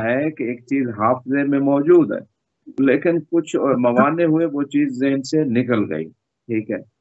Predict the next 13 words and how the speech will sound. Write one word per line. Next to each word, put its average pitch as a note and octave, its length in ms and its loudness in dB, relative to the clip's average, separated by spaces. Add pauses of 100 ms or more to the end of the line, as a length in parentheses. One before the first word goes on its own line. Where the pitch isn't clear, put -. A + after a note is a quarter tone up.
(320)
तो C3+ 100 4
ये D#3 380 6
निस्यान D3+ 720 0 (140)
अक-, C#3 220 -2 (100)
जहालत A#2 500 -2
का E3 120 -4
काम D3+ 320 -4
है, E3+ 80 -4
और D#3+ 200 -4
चीज़ों D#3 380 0
को D3+ 140 -6 (140)
हिफाजत D#3 680 0
करना, F#2 300 -8